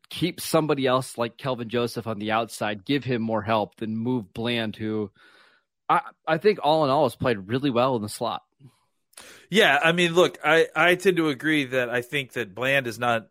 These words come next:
Speaker 2: not an issue. I, I mean, he's been playing really good football. I think he, uh, gave up a little bit more in this game than, than, uh, he had previously, but,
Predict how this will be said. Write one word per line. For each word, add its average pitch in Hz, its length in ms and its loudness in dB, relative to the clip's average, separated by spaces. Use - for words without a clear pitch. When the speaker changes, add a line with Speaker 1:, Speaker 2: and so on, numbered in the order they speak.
Speaker 2:
not 131 240 2
an 123 100 -2
issue. 160 460 -2
I, 139 200 -12
I 139 100 -4
mean, 131 160 -4
he's 120 160 -12
been 127 180 -12
playing 131 300 0
really 127 260 -2
good 120 180 -4
football. 143 440 0
I 135 80 -2
think 139 220 -8
he, 127 220 -10
uh, 113 380 -2
gave 139 200 -2
up 143 120 0
a 143 40 -6
little 139 160 0
bit 127 120 -6
more 139 300 0
in 127 80 -4
this 127 140 -8
game 131 260 -8
than, 113 260 -10
than, 110 460 -10
uh, 110 240 -4
he 120 120 -6
had 113 220 -4
previously, 120 600 -6
but, 101 180 -10